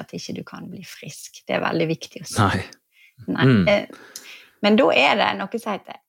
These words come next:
Speaker 1: kognitiv atferdsterapi, som har vist seg å være langt mer effektiv enn sovemedisin.
Speaker 2: Ja.
Speaker 1: Kanskje så mange som åtte av ti blir veldig bra med denne behandlingen. Og det går ut på at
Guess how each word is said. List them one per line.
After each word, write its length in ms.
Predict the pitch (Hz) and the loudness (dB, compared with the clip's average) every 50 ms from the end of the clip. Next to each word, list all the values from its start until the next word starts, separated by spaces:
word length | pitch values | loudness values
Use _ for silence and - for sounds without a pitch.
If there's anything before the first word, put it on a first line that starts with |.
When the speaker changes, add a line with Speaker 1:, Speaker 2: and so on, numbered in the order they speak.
| _ _ - | _ _ -16
Speaker 1:
kognitiv 720 | - - 254 226 208 190 180 170 170 - - - 220 - | -6 -2 0 0 0 0 -2 -6 -10 -10 -12 -12 -10 -4
atferdsterapi, 960 | - 180 175 185 - - - 196 - - - - - 170 170 160 _ 175 175 - | -2 -2 0 -2 -2 -6 -10 -12 -12 -14 -18 -18 -16 -16 -16 -14 _ -10 -10 -10
som 180 | - - - 180 | -12 -14 -16 -10
har 80 | 180 190 | -6 -6
vist 240 | 190 190 - - | -6 -6 -6 -12
seg 100 | 180 190 | -14 -12
å 80 | 180 - | -12 -10
være 240 | - - - 196 208 214 240 269 320 349 | -10 -10 -8 -4 -2 0 0 0 2 2
langt 280 | 381 277 196 151 - - _ - | 2 2 0 0 -4 -8 _ -4
mer 160 | 190 - - - | -4 -2 -2 -4
effektiv 480 | 151 - - - - - - - 160 - _ _ _ _ _ _ _ _ _ _ _ _ _ _ - 180 | -8 -8 -10 -14 -16 -14 -14 -14 -14 -14 _ _ _ _ _ _ _ _ _ _ _ _ _ _ -8 -6
enn 160 | 165 165 147 135 | -6 -6 -8 -10
sovemedisin. 800 | - - - 165 160 170 165 - 160 156 - - - 160 - _ _ - | -12 -8 -4 -4 -4 -4 -4 -6 -6 -10 -12 -12 -14 -14 -16 _ _ -2
Speaker 2:
Ja. 80 | 101 - - - - _ - | -2 -2 -2 -6 -14 _ -4
Speaker 1:
Kanskje 240 | - 220 220 - 233 | 0 0 0 0 0
så 140 | - 233 208 | 2 2 4
mange 160 | 196 214 214 | 4 2 0
som 160 | - 208 - - 240 | -2 -4 -6 -6 -6
åtte 340 | - - - _ - - 240 | -6 -6 -8 _ 0 0 2
av 140 | 180 165 170 - | 2 0 -4 -8
ti 160 | - - 190 165 - - _ _ | -6 -6 -6 -6 -8 -14 _ _
blir 140 | - 175 165 - - | -4 -4 -4 -2 -4
veldig 300 | 165 160 165 170 165 160 | -4 -2 0 -2 -2 -2
bra 160 | 160 160 160 160 | -4 -6 -6 -6
med 140 | 165 170 165 | -8 -8 -8
denne 220 | 160 170 165 165 | -10 -8 -8 -8
behandlingen. 480 | 165 160 160 151 160 - - - - _ _ _ _ _ _ _ _ _ _ _ _ _ _ _ _ _ _ _ _ _ _ _ _ _ _ _ - | -8 -6 -8 -8 -10 -12 -16 -20 -20 _ _ _ _ _ _ _ _ _ _ _ _ _ _ _ _ _ _ _ _ _ _ _ _ _ _ _ 2
Og 80 | 190 | 4
det 160 | 226 294 311 - | 4 4 4 4
går 160 | 220 - - | 2 2 2
ut 180 | 285 - - - _ | 2 2 0 -2 _
på 100 | - - - - 165 | -10 -8 -6 -6 -6
at 140 | 170 - | -6 -8